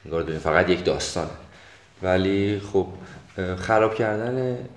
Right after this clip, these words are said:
شهرم از خود خاک سفید برداشتم. یعنی احساس کردم که خب دولت برای اینجور مواقع چیکار می‌کنه؟ جملهٔ خود چیزو میگه دیگه،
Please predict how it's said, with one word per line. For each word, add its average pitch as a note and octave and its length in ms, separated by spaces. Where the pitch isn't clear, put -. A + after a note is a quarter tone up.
شهرم A2 460
از F#2+ 180
خود G2+ 240
خاک F#2+ 180
سفید F#2 340
برداشتم. D2 580
یعنی F2 440
احساس - 420
کردم F2+ 440
که - 100
خب F2 200
دولت F2+ 340
برای F2 180
اینجور F2+ 220
مواقع E2+ 340
چیکار G2+ 320
می‌کنه؟ - 1040
جملهٔ E2+ 380
خود F#2 320
چیزو F#2 260
میگه D#2 260
دیگه، C#2+ 280